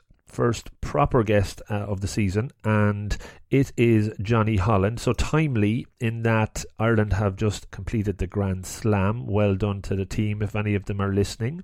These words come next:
congratulations. If you'd like to come on to the podcast, please let me know. I'm delighted to introduce Johnny Holland as this week's guest. So Johnny is a retired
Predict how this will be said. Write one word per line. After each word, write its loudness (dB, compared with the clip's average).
congratulations. -2
If -12
you'd -8
like -4
to -4
come -8
on -2
to -4
the -6
podcast, 2
please 0
let 0
me -2
know. 0
I'm 2
delighted 4
to 0
introduce 0
Johnny 2
Holland 2
as -2
this -6
week's -8
guest. -8
So 0
Johnny 0
is 2
a 4
retired 2